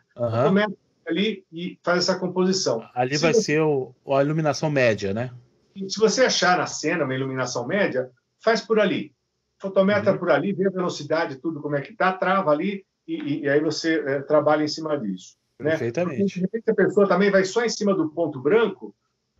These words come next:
Speaker 1: Aham.
Speaker 2: ela vai tirar uma foto mais branca ainda em cima daquilo.
Speaker 1: É, exatamente.
Speaker 2: Se ela fizer no do escuro, ela vai tirar uma mais escura, você,
Speaker 1: É,
Speaker 2: você
Speaker 1: ela
Speaker 2: acaba não, não fundo.
Speaker 1: Entendi. Não vai chegar no resultado muito satisfatório.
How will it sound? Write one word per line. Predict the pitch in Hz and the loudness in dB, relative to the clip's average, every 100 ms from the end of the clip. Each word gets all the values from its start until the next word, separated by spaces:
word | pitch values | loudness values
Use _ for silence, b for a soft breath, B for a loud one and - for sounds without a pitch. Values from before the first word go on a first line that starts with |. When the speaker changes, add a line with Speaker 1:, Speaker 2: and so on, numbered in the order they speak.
| - | -12
Speaker 1:
Aham. | 110 117 156 | -8 -6 -6
Speaker 2:
ela | - 196 | -2 -4
vai | |
tirar | 220 - 220 | -4 -8 -2
uma | - | 0
foto | 233 190 | 2 2
mais | 233 269 208 | 2 2 4
branca | 190 214 220 196 | 4 4 2 0
ainda | 156 208 202 | -2 0 -2
em | 143 | -4
cima | - 131 | -6 -6
daquilo. | 123 127 | -4 2
Speaker 1:
É, | 131 131 127 117 123 | 6 8 6 2 -2
exatamente. | 147 147 135 151 147 110 - 117 | -2 2 2 2 0 0 -6 -16
Speaker 2:
Se | - _ 240 | -20 _ -2
ela | 247 | -2
fizer | 220 196 208 | 2 2 4
no | 180 | 4
do | 151 | 0
escuro, | - - 240 160 - _ - | -2 -6 -2 0 -2 _ -4
ela | 185 | -2
vai | 208 | 0
tirar | 220 | 2
uma | 220 196 | 4 4
mais | 202 240 240 | 2 2 0
escura, | 202 - - 202 | -4 -6 -4 -2
você, | 165 196 | 0 2
Speaker 1:
É, | 135 | 6
Speaker 2:
você | 131 | 6
Speaker 1:
ela | 131 | 4
Speaker 2:
acaba | 127 214 | 4 2
não, | 214 | 0
não | 208 202 196 _ 196 _ | -4 -8 -12 _ _ _
fundo. | 139 123 185 190 _ _ _ _ - | -8 -6 -8 -14 _ _ _ _ -16
Speaker 1:
Entendi. | 120 139 139 123 110 95 | -2 2 2 0 -2 -2
Não | 110 | 0
vai | 123 139 | 4 4
chegar | 165 151 151 | 4 4 4
no | |
resultado | 143 143 147 143 135 135 143 143 135 120 107 98 b b b - | 4 2 2 6 8 8 6 8 8 6 2 -4 b b b -10
muito | 120 127 139 - | -2 0 -2 -2
satisfatório. | 143 - - 139 - 120 110 101 | -2 -2 2 2 6 6 6 2